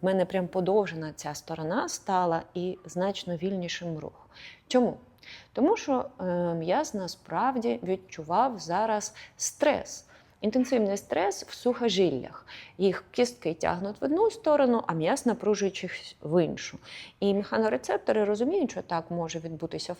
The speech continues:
травма, тому краще розслабити зараз м'яз. Руху не відбувається, а напруження є, нехай розслабиться. І він розслаблюється.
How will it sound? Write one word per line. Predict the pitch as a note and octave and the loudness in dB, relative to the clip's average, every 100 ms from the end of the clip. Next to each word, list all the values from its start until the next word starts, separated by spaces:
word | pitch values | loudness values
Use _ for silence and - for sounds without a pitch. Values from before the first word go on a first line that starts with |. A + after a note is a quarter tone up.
| - | -8
травма, | - G4+ C#4 G#3+ | -2 2 2 0
тому | A3+ C4 | -2 -4
краще | - A#3+ B3 - | -4 -8 -8 -10
розслабити | - D3+ F#3 D#3 D#3+ | -10 -8 -8 -6 -6
зараз | D#3 D#3 D3+ C#3+ D#3 | -4 -4 -4 -6 -6
м'яз. | D3+ C3 - - - - | -6 -8 -12 -16 -14 2
Руху | A3 - A3+ | 4 6 4
не | A#3 | 2
відбувається, | A3+ B3 F#4 A4+ B3 - D#3+ | 2 2 4 2 2 -4 -10
а | |
напруження | E3 - C#4+ - E3 E3 | -10 -4 -2 -2 -4 -6
є, | D#3 C#3 | -8 -10
нехай | E3 - C#4+ | -12 -6 -6
розслабиться. | G#3+ E3+ - - - - - - _ - - - - - _ | -6 -10 -14 -14 -16 -18 -18 -20 _ -20 -20 -20 -20 -20 _
І | G#3 | 0
він | C#4+ G4+ - _ - | 0 0 -4 _ -6
розслаблюється. | G3 - D#3+ D3 D#3+ - - - | -6 -4 -6 -8 -10 -14 -14 -16